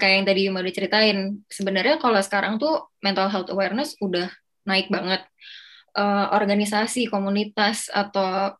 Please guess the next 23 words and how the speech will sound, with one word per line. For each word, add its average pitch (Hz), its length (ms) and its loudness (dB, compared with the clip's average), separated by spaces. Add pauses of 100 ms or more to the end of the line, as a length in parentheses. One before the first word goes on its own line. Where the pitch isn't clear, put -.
company 214 480 2
yang 220 160 4
ngurusin 208 400 0
tentang 196 300 -2
mental 196 260 2
health 269 260 2 (380)
juga 196 400 0
udah 185 60 -2
banyak 185 260 -2
banget. 180 260 -2 (460)
Tapi, 214 320 0 (560)
eh, 208 220 2
di 202 100 2
tengah-tengah 202 480 2
itu, 247 300 -2 (1000)
siapa 226 360 2
yang 277 120 2
ngingetin 196 400 0
kita 208 240 0
untuk 220 200 -2
maintain 185 420 -2
terus 196 320 -2
gitu? - 340 -8